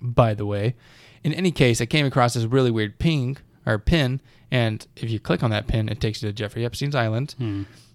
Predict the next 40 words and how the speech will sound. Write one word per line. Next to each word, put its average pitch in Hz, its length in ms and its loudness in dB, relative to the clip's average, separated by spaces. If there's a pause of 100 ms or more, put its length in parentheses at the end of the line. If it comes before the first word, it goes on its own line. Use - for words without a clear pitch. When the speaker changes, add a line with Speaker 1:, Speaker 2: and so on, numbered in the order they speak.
Speaker 1:
um, 110 600 0 (520)
titled 127 480 0
Ledges 135 480 0
of 120 240 -2
Little 139 280 0
Saint 131 360 -2
James 113 540 -2 (120)
with 123 180 0
subheading, 113 680 0 (340)
"Theme 165 340 0
Park 117 380 2
in 131 120 -2
the 123 60 0
United 117 300 2
States 127 320 -2
Virgin 117 420 0
Islands." 113 520 -4 (400)
That's - 160 -14 (160)
what 123 160 0
it - 100 -2
says. 117 280 0
I've 110 140 -2
clicked 120 220 -2
on 120 140 0
the 135 60 -2
pin. 117 340 0 (640)
Um, 113 460 0
the 131 140 -2
address 143 460 0
is 117 160 -2
one 170 280 0
two 156 160 2
four 117 220 0
Conn 123 220 0
Street, 110 200 -2
Bikini 113 340 -2
Bottom, 117 240 0
Saint 117 340 -10
Thomas 180 340 -6
Place - 480 -2